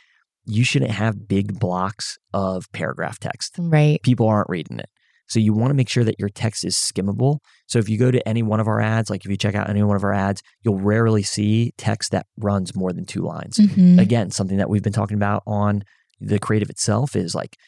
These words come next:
Speaker 1: whether it's worth using subheadlines or not, right? Or we, whether we would just want the headline to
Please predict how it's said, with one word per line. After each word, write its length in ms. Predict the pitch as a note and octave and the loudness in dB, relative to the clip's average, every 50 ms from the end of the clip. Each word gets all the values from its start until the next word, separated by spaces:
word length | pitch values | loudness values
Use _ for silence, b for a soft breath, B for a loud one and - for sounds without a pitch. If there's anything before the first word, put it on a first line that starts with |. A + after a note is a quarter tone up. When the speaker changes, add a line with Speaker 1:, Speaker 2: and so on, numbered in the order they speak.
| _ _ _ _ _ - | _ _ _ _ _ -8
Speaker 1:
whether 260 | G2 F#2+ F#2+ G#2 G#2+ | -4 -2 0 2 0
it's 140 | G2+ - A#2 | 0 0 0
worth 240 | A2+ B2 B2+ - | 2 2 2 2
using 260 | A2 G#2+ G2 E2 F#2+ F2+ | 2 2 2 2 0 -2
subheadlines 680 | - - F#2+ F2+ E2 F#2 F2+ - F#2 F2+ F#2 F2+ - | 0 0 -2 -2 -2 -4 -4 -2 -2 -4 -4 -4 -6
or 60 | F2+ | -6
not, 220 | F2+ F2+ F2+ - - - _ _ _ - | -6 -6 -8 -10 -12 -14 _ _ _ -8
right? 220 | F#2+ F#2+ G#2 - - - | -4 -2 -2 -4 -2 -2
Or 200 | G2+ G#2 G2+ G2 | 0 0 0 0
we, 160 | G2 G2 F#2+ - | 0 -2 -2 -2
whether 220 | - G#2+ G#2 G2 G2 | -2 0 0 0 0
we 100 | G2+ G2 | 0 -2
would 160 | F#2+ F#2+ F2+ | -2 -2 -4
just 160 | - G#2+ - | -4 -4 -4
want 140 | F#2+ E2+ - | -4 -4 -4
the 60 | - - | -4 -2
headline 480 | - A2+ B2 B2+ C3 C#3 D3 D3+ D3 b b b b b b _ - - | 0 0 2 2 2 4 2 2 0 b b b b b b _ -12 -6
to 260 | F#2 F2+ F#2 D#2+ D2 | -2 -2 -2 -2 -4